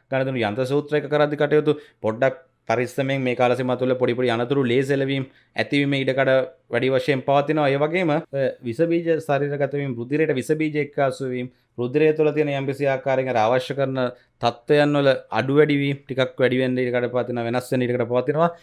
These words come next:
අන්න ඒ වගේ කාරණා තුළ ප්‍රශ්න ඇති වෙන්න ඉඩකඩ පවතිනවා. පොඩ ඇඟට පණ නැති ගතියක් වගේ එනවනම් චුට්ටක් ඔය ඒ කරන රුධිර පරීක්ෂණ ටික පොඩ්ඩක් කරලා බලන්න. උදෑසන අවදියේදී මේ කාල සීමාව තුළ පොඩ්ඩක් ශරීරගත විස බීජ ශරීරගත වෙන්න, මුත්‍රා මාර්ගයේ ඔස්සේ විස බීජ ශරීරගත වෙන්න හේතු කාරණා ඊදෙන නිසා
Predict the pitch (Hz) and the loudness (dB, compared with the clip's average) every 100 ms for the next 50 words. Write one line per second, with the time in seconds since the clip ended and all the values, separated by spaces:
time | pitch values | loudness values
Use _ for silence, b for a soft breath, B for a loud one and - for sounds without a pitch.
0 | B B 127 131 147 147 151 143 139 139 | B B 0 2 2 2 4 4 4 4
1 | 139 139 139 131 - 139 127 131 131 127 | 0 0 0 0 0 -2 -2 -2 0 0
2 | 123 127 131 139 151 151 120 160 170 160 | 0 0 0 -2 0 0 0 0 0 0
3 | 160 156 147 143 135 - 135 127 131 127 | -2 -2 -4 -2 -4 -2 -4 -2 -2 -2
4 | 127 123 131 b b 135 135 143 - 143 | -2 -4 -8 b b -6 0 0 2 0
5 | 135 135 127 135 127 120 135 147 143 139 | 0 -4 -2 0 0 -2 0 0 0 -2
6 | - 139 135 131 131 123 131 123 127 127 | -2 -4 -2 -2 -2 -2 -2 0 -2 -2
7 | 117 127 127 127 123 120 127 127 123 120 | 0 0 0 -2 -2 -2 -4 -4 -4 -4
8 | 120 123 127 123 120 135 - B B B | -2 -2 -4 -6 -4 -2 -4 B B B
9 | 123 127 131 - - - 120 113 127 127 | -2 0 -2 -6 -20 -10 -2 0 0 2
10 | 123 120 123 113 123 131 131 127 127 127 | 2 2 -2 -6 -4 -2 0 0 0 -2
11 | 123 127 127 127 127 135 b b 113 110 | 0 -2 0 0 0 -2 b b -10 -4
12 | 123 123 127 123 120 123 120 131 113 123 | 0 0 0 -2 -2 -4 -2 -4 -4 -4
13 | 123 120 127 123 127 127 143 139 135 131 | -6 -2 -2 -2 -2 -2 -4 -4 -4 -4
14 | 127 127 123 123 117 123 135 117 127 | -4 -2 -2 -2 -4 -4 -6 -4 -6